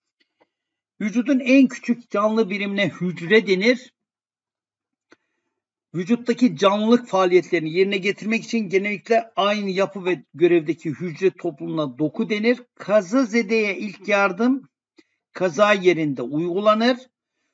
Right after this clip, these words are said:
Suni solunum, solunumu durmuş olan kimseye hava vermektir. Karbon monoksit zehirlenmelerinde hastada tende bronzlaşma meydana gelir.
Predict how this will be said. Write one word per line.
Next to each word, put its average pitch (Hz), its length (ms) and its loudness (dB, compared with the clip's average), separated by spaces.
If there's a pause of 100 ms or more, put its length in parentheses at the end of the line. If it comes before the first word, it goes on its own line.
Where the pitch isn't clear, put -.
(100)
Suni 233 440 4
solunum, 254 500 4
solunumu 226 640 2
durmuş 220 480 2
olan 147 420 0 (160)
kimseye 175 800 2 (1200)
hava 185 440 4
vermektir. 233 800 2 (420)
Karbon 220 520 2
monoksit 240 680 0
zehirlenmelerinde 180 920 -4
hastada 202 1300 -2 (640)
tende 208 500 0
bronzlaşma 180 800 -2
meydana 135 460 -2
gelir. 175 500 2